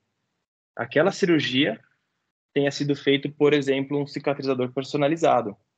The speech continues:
Por quê? Porque o formato, o, o arcabouço do meu antigo dente removido, do, da, sei lá, o paciente, vamos fazer um exemplo, o paciente perdeu o trinta e seis,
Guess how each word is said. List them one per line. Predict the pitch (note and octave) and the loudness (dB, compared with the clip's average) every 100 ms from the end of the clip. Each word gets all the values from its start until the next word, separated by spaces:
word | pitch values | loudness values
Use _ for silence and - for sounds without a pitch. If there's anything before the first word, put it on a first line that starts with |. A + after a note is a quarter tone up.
| _ - | _ -18
Por | - | -8
quê? | C#3 A2 | -4 -4
Porque | - - A#2 A#2 - _ _ _ | -6 -10 -6 -6 -8 _ _ _
o | C#3+ | -14
formato, | - D#3+ G#3+ F#3+ C#3+ F3 - A#2+ | 0 2 4 2 2 0 -2 -6
o, | A2+ A2+ | -2 -4
o | A#2+ B2 | -2 -2
arcabouço | D3 - F3 C3 C#3+ D#3 - A#2 _ _ _ _ - | -2 -4 -2 2 2 2 -2 -10 _ _ _ _ -6
do | B2 | 0
meu | C3 E3+ F3 D3 - - | 4 4 2 0 -8 -2
antigo | C3+ C3+ F3+ G3+ | -2 0 0 2
dente | D3+ D3+ D3 B2+ | 2 2 0 -6
removido, | - B2 A#2 G#2 A2 F3 B2+ | -6 -2 -2 -2 -2 0 0
do, | G#2+ G2+ G2 | 0 -4 -6
da, | G2 G2 | -8 -6
sei | A2 - B2+ | -10 -4 0
lá, | A2+ | 2
o | G2+ | 0
paciente, | A2+ - C#3+ C#3+ | -2 0 -2 2
vamos | C#3+ D3 | 0 2
fazer | D3+ | 0
um | D#3 | 0
exemplo, | D#3 B2 G#2+ F#2+ - _ _ _ | 0 -2 -4 -8 -18 _ _ _
o | - | -10
paciente | A#2+ D3 - | -4 -4 0
perdeu | D#3+ C3+ D3+ | 0 2 0
o | E3+ | 0
trinta | E3+ E3+ F#3 | -4 -6 -4
e | F3 | -4
seis, | - A2 G2 - - | -4 -4 -4 -6 -12